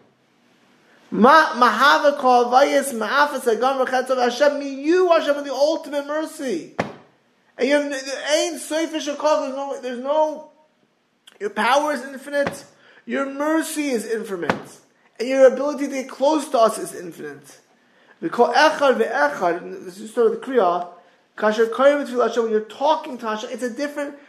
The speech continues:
when you're speaking, speaking to Hashem. That's how Yid daven, that's how Yid lives.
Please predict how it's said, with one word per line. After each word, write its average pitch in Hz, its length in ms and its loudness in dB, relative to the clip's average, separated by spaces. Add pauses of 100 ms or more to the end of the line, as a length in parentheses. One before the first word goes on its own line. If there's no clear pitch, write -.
(160)
when 208 120 -10
you're 311 280 0
speaking, 277 680 -12
speaking 294 580 -6
to 269 80 -4
Hashem. 247 540 -4 (960)
That's 294 180 -4
how 302 120 4
Yid 285 300 -4
daven, 285 360 4
that's 254 100 -8
how 285 80 2
Yid 285 260 -4
lives. 294 1080 -8